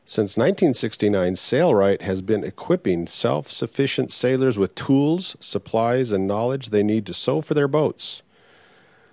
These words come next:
This second-generation family business is also the maker of the Sailrite Ultrafeed sewing machine. The Ultrafeed is a portable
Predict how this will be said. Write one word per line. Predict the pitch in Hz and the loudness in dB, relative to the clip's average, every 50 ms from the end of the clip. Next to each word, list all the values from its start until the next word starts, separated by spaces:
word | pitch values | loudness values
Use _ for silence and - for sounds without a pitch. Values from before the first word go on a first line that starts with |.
| _ _ _ - | _ _ _ 0
This | 131 135 - | 2 2 2
second-generation | - - 123 127 - - 151 127 101 104 113 120 120 117 113 113 113 113 - - 113 107 | 2 2 2 2 2 2 -2 -2 0 0 2 2 2 4 4 4 4 2 0 -2 -4 -4
family | - - 107 110 113 117 117 113 107 | -2 0 0 0 2 2 2 0 0
business | 92 98 101 98 104 107 101 - - | 0 0 0 0 0 0 0 -2 -4
is | 101 98 - | -4 -6 -4
also | - 117 131 151 165 - - - 156 151 | -2 0 2 2 2 2 0 0 0 0
the | 147 151 | 0 0
maker | 135 117 107 104 98 - - 113 110 | -2 0 0 0 -2 -2 -2 -4 -2
of | - - 101 90 | -2 -2 -4 -4
the | 92 95 | -4 -4
Sailrite | 87 - - - 113 120 127 127 117 110 107 104 110 104 - | -4 -4 -4 -2 -2 -2 0 0 0 0 0 -2 -2 -4 -2
Ultrafeed | - 117 131 143 - - 120 110 - - 107 104 101 95 - | 0 0 0 0 0 -2 -4 -4 -2 -2 -2 -2 -2 -2 -2
sewing | - - 123 127 123 110 104 | -2 -2 0 2 2 2 2
machine. | 95 90 - - 85 80 71 67 62 - - _ _ _ _ _ _ _ _ _ _ _ _ _ _ - | 0 0 -2 -4 -4 -6 -6 -8 -12 -14 -18 _ _ _ _ _ _ _ _ _ _ _ _ _ _ -8
The | - 107 - | -8 -6 -2
Ultrafeed | - 113 135 156 - - 160 - - 131 131 131 127 - | 0 0 0 0 0 -2 -2 0 0 0 0 2 2 0
is | 110 98 | 0 0
a | 98 92 | 0 -2
portable | - - - 151 175 180 123 90 98 92 90 90 92 | -4 0 2 4 4 4 2 0 0 0 -2 -2 -4